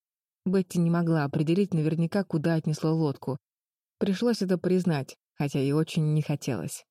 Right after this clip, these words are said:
Останавливаться и ждать, пока их местоположение не прояснится, она тоже не хотела.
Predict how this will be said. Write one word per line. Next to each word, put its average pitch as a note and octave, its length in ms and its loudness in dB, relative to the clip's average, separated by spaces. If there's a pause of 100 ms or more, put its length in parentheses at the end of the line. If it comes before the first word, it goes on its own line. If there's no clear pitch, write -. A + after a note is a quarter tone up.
(920)
Останавливаться F3+ 760 2
и D3+ 80 2
ждать, F3 260 0
пока D3+ 280 0
их D3 120 -2
местоположение D#3 760 0
не D3+ 120 2
прояснится, D#3 560 -2
она D3+ 160 0
тоже D3 280 0
не D3 100 -2
хотела. - 460 -4